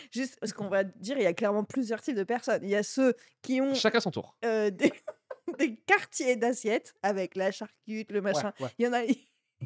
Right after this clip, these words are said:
Speaker 1: ils mélangent. Toi, tu
Speaker 2: Non,
Speaker 1: fais
Speaker 2: non,
Speaker 1: quoi,
Speaker 2: non,
Speaker 1: par
Speaker 2: toi,
Speaker 1: exemple ?
Speaker 2: ok. Donc moi, je commence. Moi, ma raclette préférée, moi, je suis quelqu'un qui,
Speaker 1: T'es
Speaker 2: je fais des
Speaker 1: organisé, toi.
Speaker 2: tranches,
Speaker 1: Ah
Speaker 2: non.
Speaker 1: ouais.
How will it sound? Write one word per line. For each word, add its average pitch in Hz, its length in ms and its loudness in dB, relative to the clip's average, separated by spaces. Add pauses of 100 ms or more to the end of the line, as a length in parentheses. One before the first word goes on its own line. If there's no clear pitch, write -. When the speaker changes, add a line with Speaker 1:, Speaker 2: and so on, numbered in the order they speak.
(140)
Speaker 1:
ils 339 200 -4
mélangent. - 640 0 (320)
Toi, 320 140 -2
tu - 100 -4
Speaker 2:
Non, 370 60 8
Speaker 1:
fais - 60 6
Speaker 2:
non, 262 60 8
Speaker 1:
quoi, 277 80 6
Speaker 2:
non, 269 60 8
Speaker 1:
par 240 80 6
Speaker 2:
toi, 233 80 0
Speaker 1:
exemple ? 226 240 2
Speaker 2:
ok. 135 180 4
Donc 143 160 4
moi, 220 100 6
je - 60 -6
commence. 196 400 4
Moi, 185 200 4
ma 214 100 6
raclette 180 420 2
préférée, 190 560 2 (340)
moi, 170 160 6
je 220 40 0
suis - 160 -4
quelqu'un 208 400 4
qui, 208 380 -4 (200)
Speaker 1:
T'es 247 100 2
Speaker 2:
je 220 200 2
fais 202 100 6
des 185 120 10
Speaker 1:
organisé, 233 40 -2
toi. 214 160 4
Speaker 2:
tranches, 330 340 4
Speaker 1:
Ah - 20 4
Speaker 2:
non. 226 160 6
Speaker 1:
ouais. 175 160 -10